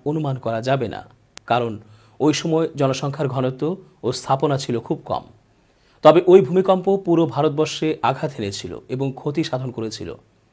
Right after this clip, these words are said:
একই মাত্রার ভূমিকম্প বর্তমানে রাজধানী ঢাকায়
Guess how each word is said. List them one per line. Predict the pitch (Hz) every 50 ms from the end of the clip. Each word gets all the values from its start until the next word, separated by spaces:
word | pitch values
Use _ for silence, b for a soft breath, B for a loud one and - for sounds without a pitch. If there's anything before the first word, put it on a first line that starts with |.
| _ _ _ _ _ _ -
একই | 113 131 143 147
মাত্রার | 139 131 - 123 131 135 123
ভূমিকম্প | 139 143 139 143 135 139 147 175 202 196 B B B B B -
বর্তমানে | 139 143 143 156 147 151 151 - - - -
রাজধানী | 131 135 139 143 139 - - 185 185 175
ঢাকায় | 143 165 175 165 143 110 82 67